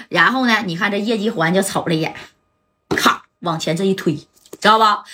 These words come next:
这一推压啥呀？这回叶继欢还是压小，懂没懂？哎，你看这大风一看，哼，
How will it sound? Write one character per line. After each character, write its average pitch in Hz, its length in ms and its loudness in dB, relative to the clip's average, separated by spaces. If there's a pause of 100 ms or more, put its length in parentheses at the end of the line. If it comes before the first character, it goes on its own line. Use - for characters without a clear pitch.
(120)
这 311 140 2
一 302 80 6
推 190 380 -2 (180)
压 269 240 2
啥 180 280 -4
呀？ 214 180 -4 (280)
这 311 240 2
回 196 140 0
叶 233 160 0
继 202 140 -6
欢 190 200 2
还 156 160 -4
是 202 200 -4
压 202 240 2
小， - 300 -8 (640)
懂 202 140 0
没 226 140 6
懂？ 175 380 2
哎， 214 340 0
你 151 100 -12
看 180 140 -6
这 190 80 -2
大 202 180 2
风 180 180 -10
一 156 120 -10
看， 180 240 -10 (320)
哼， 247 180 0